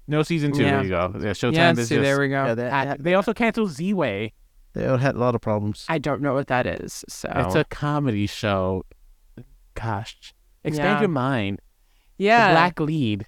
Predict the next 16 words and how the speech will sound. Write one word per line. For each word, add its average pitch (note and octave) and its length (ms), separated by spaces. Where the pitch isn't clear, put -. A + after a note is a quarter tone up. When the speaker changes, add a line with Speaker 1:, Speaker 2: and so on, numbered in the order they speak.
Speaker 1:
It's C#3+ 140
actually E3 240
a D3 40
black B2+ 220
talk - 240
show. - 240
Speaker 2:
<laughs> E4+ 60
Uh, D3 180
well, D3+ 320
I'll, E3 80
maybe E3+ 260
I'll D3 80
check C#3 160
it C3+ 80
out. B2 220
But, G3+ 560